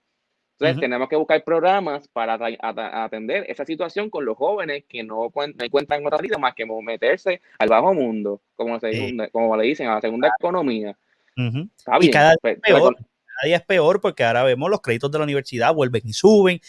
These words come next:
Speaker 2: cada día es más difícil poder acceder a una educación, eh, pública, por decirlo de alguna manera, y es la realidad, la realidad.
Speaker 1: Claro, claro, y por eso es importante entonces tú reconocer cuál es el problema de a fondo.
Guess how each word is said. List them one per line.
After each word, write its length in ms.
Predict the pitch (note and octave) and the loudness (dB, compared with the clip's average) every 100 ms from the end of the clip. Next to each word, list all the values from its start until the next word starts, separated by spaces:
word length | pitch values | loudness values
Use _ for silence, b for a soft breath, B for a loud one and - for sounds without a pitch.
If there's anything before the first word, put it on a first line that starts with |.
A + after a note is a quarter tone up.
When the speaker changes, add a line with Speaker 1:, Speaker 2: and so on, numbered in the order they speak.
| b - | b 2
Speaker 2:
cada 220 | E3 F#3 | 4 6
día 140 | G#3+ | 2
es 80 | E3 | -2
más 340 | D#3+ F3+ G#3 b b b b - | -2 0 0 b b b b -4
difícil 640 | F3 - A#3 C4 - C3 | -4 0 0 0 0 0
poder 300 | - B2 C3+ | 4 4 4
acceder 440 | D#3 - C#3 C#3+ | 2 0 -2 0
a 60 | D#3 | -2
una 200 | C3 C#3+ | -4 -4
educación, 720 | D3 C#3+ B2+ D3 C#3+ D3+ D3+ b b _ | -4 -6 -6 -4 -4 -6 -12 b b _
eh, 360 | - C3 B2+ B2 - | 0 2 4 2 2
pública, 540 | D#3 B3 G#3+ - - | 2 0 -2 -8 -4
por 140 | B2 A#2 | -2 -2
decirlo 300 | G2+ B2+ C#3 | -2 0 0
de 60 | |
alguna 240 | B2 B2 A#2 | 0 -2 -4
manera, 320 | A2 G#2 G#2 | -4 -2 -2
y 80 | G#2+ | 2
es 80 | |
la 120 | F3+ A3 | 4 4
realidad, 480 | E3 A#2+ G2+ G2+ - _ - | 4 2 0 -8 -14 _ -2
la 140 | C3 | 2
realidad. 300 | C#3+ A2 F#2+ - | 2 2 -2 -10
Speaker 1:
Claro, 540 | G#2+ G2+ G#2 C#3 D3 _ _ | -8 -6 -2 -2 -2 _ _
claro, 340 | G2+ A2 D3 | -2 2 2
y 60 | C3 | 2
por 140 | A#2 | 0
eso 120 | A2 B2+ | 0 -2
es 60 | |
importante 500 | C3 C#3 C3 C3+ C3+ | -2 -4 -2 -6 -6
entonces 460 | C#3 C#3+ E3+ F#3+ C3+ | -6 -4 -4 -4 -4
tú 100 | A#2 | -2
reconocer 540 | C#3+ D3 A#2+ G#2 G#2 | -2 -2 -4 -4 -4
cuál 160 | A#2+ C3 | -2 0
es 80 | D3+ | -2
el 80 | |
problema 440 | D3 D3 D#3 D#3 D#3+ | 0 0 0 -2 0
de 80 | D#3+ | -2
a 60 | |
fondo. 460 | F3 C#3 A2+ A#2+ | -2 -4 -4 -8